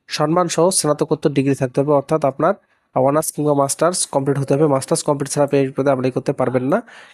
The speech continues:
এবং আপনাকে কম্পিউটার চালানোয় অভিজ্ঞ হতে হবে। এরপরে আমরা যে পদটি দেখতে পাচ্ছি, সেটি হচ্ছে উপসহকারী প্রকৌশলী বা শাখা কর্মকর্তা পুর প্রাক্কলনিক।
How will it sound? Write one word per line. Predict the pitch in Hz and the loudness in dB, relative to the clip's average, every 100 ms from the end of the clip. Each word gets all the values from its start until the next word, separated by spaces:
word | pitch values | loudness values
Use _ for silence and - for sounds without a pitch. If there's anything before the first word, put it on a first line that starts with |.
| - | -4
এবং | 139 143 147 - | 0 2 0 -2
আপনাকে | 147 - 151 175 | -4 0 0 0
কম্পিউটার | 165 143 135 143 | 0 -2 0 0
চালানোয় | 139 135 165 | 0 2 2
অভিজ্ঞ | 135 131 135 | 2 2 0
হতে | 120 123 | 0 0
হবে। | 117 120 175 | 0 0 0
এরপরে | 170 170 165 | 0 2 2
আমরা | 156 160 | 4 2
যে | 156 | 2
পদটি | 151 143 147 | 0 0 0
দেখতে | 143 147 | 0 0
পাচ্ছি, | 143 139 151 | -2 -4 -2
সেটি | 143 147 | 0 0
হচ্ছে | 131 202 240 _ _ _ _ | 0 0 0 _ _ _ _
উপসহকারী | 156 196 185 175 180 175 | -2 0 2 2 2 0
প্রকৌশলী | 156 147 151 156 156 240 - | 0 0 0 2 2 2 0
বা | 147 | -8
শাখা | - 147 170 | -6 -4 -2
কর্মকর্তা | 156 147 147 143 139 175 | 0 0 0 0 0 -2
পুর | 175 143 190 - _ _ _ | 0 2 2 0 _ _ _
প্রাক্কলনিক। | 156 - 151 143 127 | -6 -2 0 0 -2